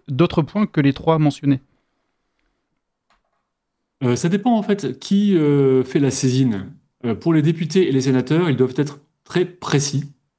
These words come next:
Speaker 2: euh, dans le, les points qu'ils soulèvent. Euh, donc ils font la, la liste et ils expliquent à chaque fois pourquoi, euh, telle disposition de la loi est contraire à la Constitution. Par exemple, euh, le fait de priver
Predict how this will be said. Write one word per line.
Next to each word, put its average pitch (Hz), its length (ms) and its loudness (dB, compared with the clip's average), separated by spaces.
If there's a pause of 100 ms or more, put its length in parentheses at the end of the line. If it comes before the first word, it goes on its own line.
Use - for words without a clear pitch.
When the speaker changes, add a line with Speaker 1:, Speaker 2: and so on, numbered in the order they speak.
(240)
Speaker 2:
euh, 110 220 0
dans 131 320 0
le, 113 280 0
les 110 100 -2
points 156 180 -2
qu'ils 151 140 -6
soulèvent. 98 260 -10 (1120)
Euh, 95 120 -10 (360)
donc - 300 -6
ils 101 60 -10
font 135 260 -2
la, 104 180 -2
la 98 120 -2
liste 139 420 -2
et 123 160 2
ils 113 180 0
expliquent 139 360 -4
à 117 40 0
chaque 107 200 -8
fois 139 540 -4
pourquoi, 127 680 -4
euh, 104 140 -6
telle 127 240 -2
disposition 110 580 -6
de 110 80 -2
la 101 80 -4
loi 123 400 -4
est 131 120 -2
contraire 127 420 -2
à - 20 2
la 117 80 0
Constitution. 113 540 -6 (360)
Par 104 160 -8
exemple, 117 580 0 (580)
euh, 110 440 -2
le 123 200 -2
fait 156 380 -2
de 123 100 -2
priver 143 720 -2